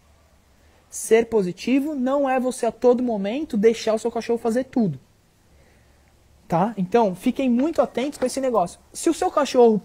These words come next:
pode tudo, ele não, ele, ele não vai te dar nada. Essa é a grande verdade. Se o seu cachorro pode tudo, ele não vai te dar nada. E eu faço uma analogia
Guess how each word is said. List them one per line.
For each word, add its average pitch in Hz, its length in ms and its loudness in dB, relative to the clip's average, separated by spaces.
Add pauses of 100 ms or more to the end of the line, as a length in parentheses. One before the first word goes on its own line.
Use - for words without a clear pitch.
pode 247 360 8
tudo, 269 560 8 (800)
ele 233 180 4
não, 269 240 0
ele, 254 320 2
ele 247 180 2
não 269 80 0
vai 262 140 6
te 254 100 -2
dar 254 160 4
nada. 175 320 -4 (240)
Essa 220 200 2
é - 20 6
a - 20 6
grande 262 220 0
verdade. 233 420 -2 (280)
Se - 100 -20
o - 40 -18
seu 269 100 0
cachorro 254 220 0
pode 247 260 2
tudo, 233 160 -2
ele 262 80 -4
não 262 100 -4
vai 262 100 0
te - 80 -8
dar 254 100 2
nada. 185 200 -2
E 226 60 4
eu 294 80 6
faço - 320 -6
uma 262 100 -2
analogia 220 580 -2